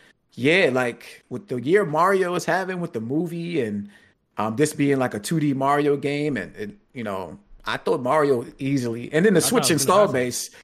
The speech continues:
Speaker 2: Yeah.
Speaker 1: like, a hundred thirty million, like, I thought it, it was easily gonna top Mario. I mean, sorry, top Spider-Man. Um, but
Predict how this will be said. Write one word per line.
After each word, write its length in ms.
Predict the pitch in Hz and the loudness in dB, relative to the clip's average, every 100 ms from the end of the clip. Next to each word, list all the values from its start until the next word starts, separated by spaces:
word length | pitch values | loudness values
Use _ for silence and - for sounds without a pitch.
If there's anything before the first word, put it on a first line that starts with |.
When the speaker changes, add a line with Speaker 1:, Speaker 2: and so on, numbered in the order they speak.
| - | -16
Speaker 2:
Yeah. 160 | 107 | -2
Speaker 1:
like, 100 | 160 | 2
a 60 | 156 | 4
hundred 320 | 208 202 190 | 4 4 4
thirty 260 | 214 202 175 | 4 4 4
million, 280 | 180 208 | 2 4
like, 120 | 180 160 | 4 2
I 120 | 180 | 2
thought 260 | - 196 | 4 4
it, 180 | 180 180 190 | 4 -2 -2
it 120 | 214 | -2
was 360 | 185 156 - - | -2 -4 -10 -12
easily 480 | 196 247 156 143 | -6 -4 -4 -4
gonna 260 | 127 135 127 - _ _ | -4 -6 -8 -14 _ _
top 260 | - 160 120 | -2 -2 -2
Mario. 520 | 120 156 127 107 110 - - - _ - | -2 0 0 -4 -8 -14 -20 -20 _ -2
I 40 | |
mean, 120 | 165 | 0
sorry, 260 | 127 135 113 | 2 0 -2
top 320 | - 190 - | -4 -4 -4
Spider-Man. 720 | - 151 170 127 113 107 107 - | -2 0 2 0 -4 -10 -12 -12
Um, 540 | 117 110 107 104 101 101 _ _ _ - | -10 -10 -10 -10 -12 -16 _ _ _ -20
but 540 | 104 131 120 113 - | -4 -2 -2 -4 -12